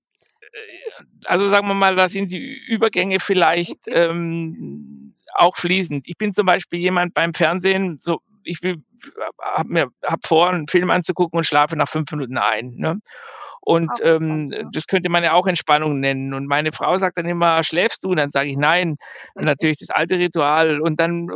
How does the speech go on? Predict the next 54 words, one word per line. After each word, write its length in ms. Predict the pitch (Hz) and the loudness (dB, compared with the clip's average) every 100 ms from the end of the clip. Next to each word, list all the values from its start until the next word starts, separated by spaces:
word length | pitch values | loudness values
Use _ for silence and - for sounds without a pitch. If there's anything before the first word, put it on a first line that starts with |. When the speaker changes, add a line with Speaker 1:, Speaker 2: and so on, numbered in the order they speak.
| 175 | -2
Speaker 1:
nach 180 | 165 156 | 0 -2
zehn 220 | - 170 | 0 2
Minuten 340 | 175 170 170 160 | 2 2 0 -4
frage 320 | 147 156 170 | 0 2 2
ich, 180 | 156 - | -4 0
ähm, 240 | 156 143 | 0 2
damit 300 | 147 151 160 | 0 -2 -4
ich 160 | 160 - | -8 -4
also 200 | 147 156 | 0 0
noch 220 | 151 147 - | 0 -2 0
eifrig 540 | 151 160 170 160 - | 0 0 -2 -6 -6
s-, 400 | - - - - _ | -6 -6 -6 -18 _
zeige, 380 | - 151 170 | 0 2 2
dass 140 | 156 156 | -2 -4
ich 100 | 165 | -2
dabei 340 | 131 127 147 | 0 2 2
bin, 220 | 165 185 - - - - - | 2 0 -2 -10 -16 -16 -4
ähm: 140 | 165 160 | 0 2
"Wo 100 | 175 | 2
ist 160 | - | 2
denn 80 | 185 | 2
jetzt 220 | 180 - | 0 2
der 120 | 151 147 | 2 4
Hund?" 400 | 233 190 - - | 4 2 -2 -4
Und 80 | 156 | 0
dann 140 | 156 | 0
sagt 240 | 147 151 - | 0 -2 -2
sie: 120 | 143 | -2
"Welcher 300 | 127 139 139 | -2 0 2
Hund? 220 | 170 220 | 2 2
In 100 | 156 | -2
dem 140 | 147 135 | -2 0
Film 180 | 165 | 0
war 140 | 156 143 | 2 0
gar 120 | 143 | 0
kein 200 | 143 143 | 0 2
Hund." 320 | 180 190 - | 2 2 -2
Also 180 | 139 147 | -2 0
da 100 | 147 | 0
kommt 240 | - 180 | 0 0
dann 120 | 156 135 | 0 0
auch 120 | 165 | 2
noch 140 | 170 | 2
dazu, 320 | 170 151 175 | 0 -2 0
dass 160 | 180 135 | 0 0
ich 100 | 170 | -2
dann 140 | 156 | -2
meinen 200 | 147 139 | 0 0
eigenen 340 | 135 147 180 170 | 0 0 -2 -2
Film 260 | - 175 | 0 2
noch 280 | 170 151 - - | 2 -2 -6 -4
mit 180 | 180 - | -4 0
reinwebe 760 | 147 165 170 165 175 185 185 | 0 0 0 2 4 4 2
und 220 | 127 160 | 2 0